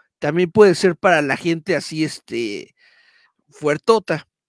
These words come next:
Es lo que yo supongo por la idea por la que le quiere meter, eh, a, a, a, a la autoridad, pero al mismo tiempo siento que la historia de la autoridad es muy buena por sí sola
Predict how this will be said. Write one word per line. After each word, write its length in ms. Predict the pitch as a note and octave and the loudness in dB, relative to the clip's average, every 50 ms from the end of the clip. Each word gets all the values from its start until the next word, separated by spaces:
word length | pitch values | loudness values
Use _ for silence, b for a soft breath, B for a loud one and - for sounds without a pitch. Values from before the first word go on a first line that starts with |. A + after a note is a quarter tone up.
| _ _ _ _ - | _ _ _ _ -2
Es 200 | G3 G3+ G3+ F#3+ | -2 -2 0 -2
lo 120 | A#3 A#3 | -4 -4
que 160 | A3+ - G#3 F#3 | -4 -4 -4 -2
yo 140 | F#3 G3+ | -2 -2
supongo 680 | F#3+ - G#3 D#3+ - G3 F#3+ F#3+ F3+ E3 F#3+ G3 F#3+ - _ | -4 -4 -6 -6 -2 -2 0 0 0 0 0 0 0 -2 _
por 420 | - E3+ D#3 D3+ D3+ D3 D3 C3+ C#3 | -2 0 0 2 0 0 -2 -4 -4
la 240 | D3 D3 C#3 C#3 | -2 0 0 2
idea 360 | D3 D3+ D3 D3+ E3 E3+ F3 E3+ | 0 0 0 0 0 0 0 0
por 200 | - F3 E3 D3+ | -2 -4 -4 -4
la 80 | C#3 | -4
que 200 | C3 - - F#3+ - | -6 -8 -12 -20 -16
le 180 | - D#3+ D#3 D3 | -10 -8 -8 -8
quiere 320 | - - - E3+ F3 F3 | -8 -4 -2 0 0 0
meter, 480 | E3+ D#3 C#3+ C3 _ - D3+ D3 C#3+ D3 | -2 -4 -8 -8 _ -4 -4 -4 -4 -4
eh, 360 | C#3+ C3 C#3 - - - _ b b b b b b b b b b b b b _ - | -6 -8 -8 -12 -14 -18 _ b b b b b b b b b b b b b _ -10
a, 280 | - D3+ D#3+ D#3 D#3 D#3 - - | -8 -6 -6 -6 -6 -8 -10 -8
a, 420 | - D#3 D3+ - - - D#3 E3 | -6 -6 -6 -6 -6 -8 -8 -8
a, 20 | |
a 260 | - - - - E3 E3 | -8 -8 -8 -6 -2 0
la 80 | F3 | 0
autoridad, 580 | F3+ F3+ - - F#3+ F3+ F#3 G3 A#3 A3+ A3 F3+ - | 0 0 2 2 2 2 2 2 2 0 0 -2 -2
pero 160 | F#3 D#3+ D3+ | 0 0 0
al 80 | D#3 | 0
mismo 340 | E3 F#3+ G3+ F3+ G3 A#3+ A#3+ | 0 -2 -4 -4 -6 -8 -10
tiempo 420 | G3 - A3+ A#3+ A3+ F#3+ - G#3+ G3 | -10 -8 -6 -6 -6 -4 -6 -6 -6
siento 360 | - - G3 F#3 F3+ G3 F#3+ | -6 -6 -6 -6 -4 -6 -6
que 160 | - - D3+ | -4 -4 -6
la 80 | C#3 C#3 | -4 -6
historia 420 | C3+ - - - G#3 A3+ A#3+ A#3 | -8 -8 -6 -2 -2 -2 0 0
de 120 | A3 G3+ | 0 0
la 80 | F3+ E3+ | 0 -2
autoridad 480 | D#3 C3+ - E3+ D3+ D#3 D#3+ F3 F3+ E3+ | -2 -4 -6 -4 -2 0 0 0 0 -2
es 200 | - F3 F3 D#3+ | -4 -6 -6 -6
muy 560 | D#3+ E3 E3+ F#3 G3 G3+ G#3 G#3 G3+ G3 F#3+ E3+ | -8 -6 -4 -2 -2 -2 -2 -4 -4 -4 -6 -6
buena 600 | C#3+ C#3 C#3+ D3+ E3 F3 F3+ F3+ F3+ F#3 F#3 E3 | -8 -6 0 2 4 4 4 2 0 -2 -4 -6
por 280 | - - D3 C3 C3+ | -8 -10 -10 -10 -10
sí 140 | - - F3 | -12 -12 -14
sola 520 | - - F#3 F3 F3 F3+ G#3 A3 A3+ - | -10 -8 -6 -4 -2 -2 -2 -4 -6 -10